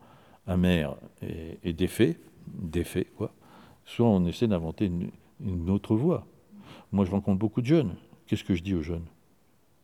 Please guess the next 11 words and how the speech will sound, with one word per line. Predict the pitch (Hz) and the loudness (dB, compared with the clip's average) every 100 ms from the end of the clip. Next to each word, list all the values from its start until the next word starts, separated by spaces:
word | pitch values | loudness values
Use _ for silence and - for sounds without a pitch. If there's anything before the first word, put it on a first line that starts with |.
| _ _ _ | _ _ _
J'ai | - 104 | 0 0
enseigné | 98 139 160 185 | 4 4 6 6
à | |
des | 110 92 | 4 2
étudiants | 92 - 87 95 90 | 0 -2 -2 -2 -2
pendant | 90 82 | -6 -6
des, | 78 87 87 85 | -6 -6 -6 -6
des, | 76 76 | -6 -8
des, | 82 82 - - | -8 -10 -12 -12
des | 87 90 | -8 -4
décennies, | 95 - 101 98 95 | -2 2 2 2 0